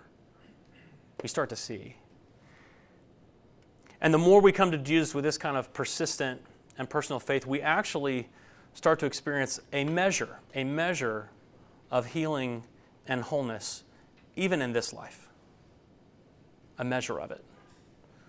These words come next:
That the way that Jesus delights in us and accepts us starts to heal the places we've been burned and rejected by others.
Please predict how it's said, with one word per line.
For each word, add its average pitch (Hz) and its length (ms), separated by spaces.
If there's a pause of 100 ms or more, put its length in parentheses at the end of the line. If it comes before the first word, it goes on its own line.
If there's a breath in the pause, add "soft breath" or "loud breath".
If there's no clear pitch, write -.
(300 loud breath)
That 156 120
the 160 80
way 175 140
that 151 100
Jesus 139 340
delights 127 540
in 127 100
us 120 160
and 117 100
accepts 127 520
us 120 180
starts 135 300
to - 80
heal 127 340
the 117 80
places 117 420
we've 117 200
been 113 180
burned 113 400
and 107 100
rejected 110 400
by 104 140
others. 107 520